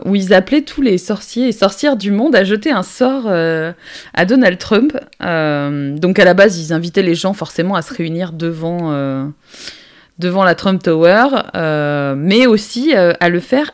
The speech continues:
à distance. Et du coup, ils ont donné une liste extrêmement détaillée des choses à faire.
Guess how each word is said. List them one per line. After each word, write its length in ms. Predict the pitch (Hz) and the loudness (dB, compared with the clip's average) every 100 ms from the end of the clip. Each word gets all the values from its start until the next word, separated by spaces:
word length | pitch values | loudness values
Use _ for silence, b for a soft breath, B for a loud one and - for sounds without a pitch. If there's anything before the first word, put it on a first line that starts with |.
| - | -2
à 100 | 294 | 0
distance. 720 | 233 240 - 165 262 - - _ _ _ _ _ _ _ _ _ - - - | 0 -2 -2 -4 -4 -8 -20 _ _ _ _ _ _ _ _ _ -20 -14 -8
Et 80 | |
du 160 | 185 185 | -6 -6
coup, 140 | - | 0
ils 160 | 285 196 | 0 0
ont 60 | 196 | -2
donné 340 | 202 226 240 | 0 0 0
une 100 | 202 | -2
liste 220 | 220 269 - | -2 -4 -6
extrêmement 400 | 262 - 247 247 | -8 -2 0 0
détaillée 560 | 208 339 302 226 202 226 | 0 -2 0 0 0 -2
des 120 | 185 | -4
choses 280 | - 254 233 | -2 0 0
à 80 | 190 | 0
faire. 260 | - 247 | 0 0